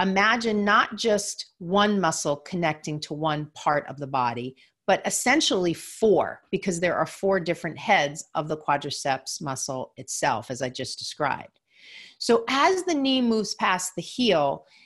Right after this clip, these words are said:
if you imagine one of those old style clotheslines where there's kind of that pulley at the end and then the rope,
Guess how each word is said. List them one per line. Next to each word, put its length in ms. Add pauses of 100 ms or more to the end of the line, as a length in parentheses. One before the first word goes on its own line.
(360)
if 200
you 280
imagine 540
one 100
of 140
those 240 (120)
old 280
style 460
clotheslines 1080 (160)
where 280
there's 360
kind 260
of 100
that 260
pulley 340
at 120
the 200
end 400
and 180
then 160
the 100
rope, 540